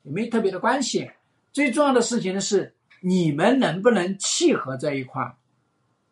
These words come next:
有两个孩子的男人，什么都不管，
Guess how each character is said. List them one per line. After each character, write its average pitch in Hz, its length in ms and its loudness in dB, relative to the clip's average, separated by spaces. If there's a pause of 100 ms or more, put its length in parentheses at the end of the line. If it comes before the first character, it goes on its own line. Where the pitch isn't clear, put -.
(1300)
有 233 180 6
两 240 240 4
个 277 140 4
孩 214 260 -4
子 233 140 -8
的 208 140 -4
男 170 220 -6
人， 196 340 -4 (680)
什 196 220 -6
么 240 220 0
都 269 180 -4
不 269 180 -8
管， 156 260 -4